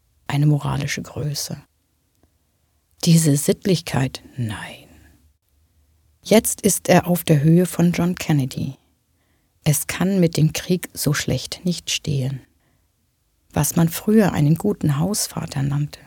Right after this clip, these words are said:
Verantwortungsgefühl. Das größte persönliche Opfer. Sechs Monate im Weißen Haus sitzen als eine lahme Ente. Du tätest es nicht.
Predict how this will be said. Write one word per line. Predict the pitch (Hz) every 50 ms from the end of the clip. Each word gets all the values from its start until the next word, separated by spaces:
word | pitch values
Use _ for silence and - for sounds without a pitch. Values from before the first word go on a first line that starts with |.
| _ _ _ _ _ _ _ _ _ _ _ _
Verantwortungsgefühl. | _ - - 127 - - 151 202 220 - 294 254 - 180 165 - - - - - - - - - - 160 165 165 - _ _ _ _ _ _ _ _ _ _ _ _ _ _ _ _ _ _ _ _
Das | - - - - - -
größte | - - 151 147 151 175 170 - - 147
persönliche | 147 - 143 143 147 - - 147 165 170 165 156 143 - - - -
Opfer. | - 165 - - - - - 123 120 120 _ _ _ _ _ _ _ _ _ _ _ _ _ _ _ _ _ _ _ _ _ _
Sechs | - - 156 151 151 175 190 - - - - -
Monate | 180 170 170 180 180 175 165 165 - - -
im | - 160 160
Weißen | - 147 160 165 165 - 160 143 131 -
Haus | 156 170 185 190 - -
sitzen | - 180 - - - - - 180 170 -
als | 165 160 151 - - -
eine | 156 147 151 147
lahme | 147 147 143 143 160 165 165 165 165
Ente. | 160 160 165 165 165 - 160 147 - _ _ _ _ _ _ _ _
Du | - 185 175 165
tätest | - - - 143 143 - - 143 - -
es | 147 135 - -
nicht. | - - 143 - - - - - -